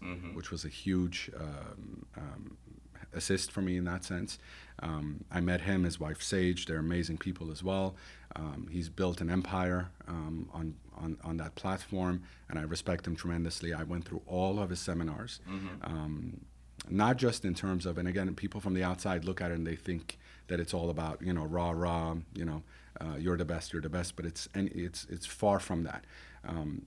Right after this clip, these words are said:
Speaker 2: it's really getting to know yourself.
Speaker 1: Mm-hmm.
Speaker 2: All he does is he's asks you the right questions that you need to ask yourself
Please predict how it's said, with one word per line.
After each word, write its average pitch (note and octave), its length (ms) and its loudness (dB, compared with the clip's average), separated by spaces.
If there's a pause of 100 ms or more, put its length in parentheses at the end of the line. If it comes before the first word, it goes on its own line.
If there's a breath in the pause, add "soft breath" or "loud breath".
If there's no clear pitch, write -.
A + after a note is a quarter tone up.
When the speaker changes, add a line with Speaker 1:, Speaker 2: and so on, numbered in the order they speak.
Speaker 2:
it's G2+ 240 2
really A2 240 8
getting F#2+ 260 4
to F#2 100 -4
know E2+ 120 2
yourself. - 560 -6
Speaker 1:
Mm-hmm. F2 260 -8
Speaker 2:
All G#2+ 200 8
he B2+ 100 8
does G#2 300 6
is E2+ 120 -4
he's F#2 280 0
asks G2 380 -2
you F2+ 180 2
the E2+ 120 0
right F2+ 240 2
questions E2+ 520 -2
that D#2+ 120 -4
you F2+ 160 2
need F2+ 180 2
to F2 80 -4
ask D#2+ 220 -4
yourself G#2+ 500 2